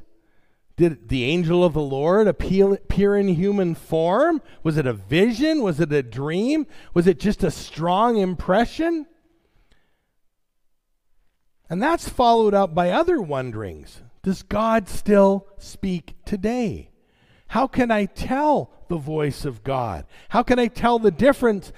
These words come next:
between God's voice and my mother's words playing in my mind? <laughs>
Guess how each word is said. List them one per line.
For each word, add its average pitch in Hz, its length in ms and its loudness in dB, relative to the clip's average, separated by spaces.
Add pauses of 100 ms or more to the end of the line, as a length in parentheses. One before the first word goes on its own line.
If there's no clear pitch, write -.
(180)
between 202 680 -2
God's 214 460 4
voice 160 540 -2 (240)
and 202 140 0
my 208 140 2
mother's 240 540 2
words 196 460 4
playing 220 520 0 (160)
in 220 180 0
my 220 200 2
mind? 214 880 0
<laughs> - 40 -20